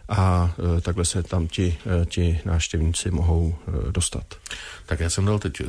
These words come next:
Speaker 2: stoupit, vidím mapu táborových zpráv gulagu a příběhů ze střední Evropy, jak jste o tom mluvil. Eh, tři D prohlídka tábora, tak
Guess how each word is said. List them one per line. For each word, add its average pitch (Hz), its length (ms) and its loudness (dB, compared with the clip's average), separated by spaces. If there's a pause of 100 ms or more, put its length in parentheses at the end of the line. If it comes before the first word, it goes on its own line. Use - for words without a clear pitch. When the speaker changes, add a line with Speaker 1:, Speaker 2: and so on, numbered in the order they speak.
Speaker 2:
stoupit, 98 360 2
vidím 95 240 2
mapu 87 240 0
táborových 85 440 -2
zpráv 87 260 0
gulagu 82 420 0
a 82 100 0 (200)
příběhů 80 300 0
ze 85 120 2
střední 87 340 2
Evropy, 80 320 0
jak 78 80 0
jste - 120 -2
o 85 60 2
tom 87 160 0
mluvil. 85 300 4 (600)
Eh, 78 260 0 (180)
tři - 160 2
D 101 100 6
prohlídka 101 360 0
tábora, 95 280 2
tak 87 120 -2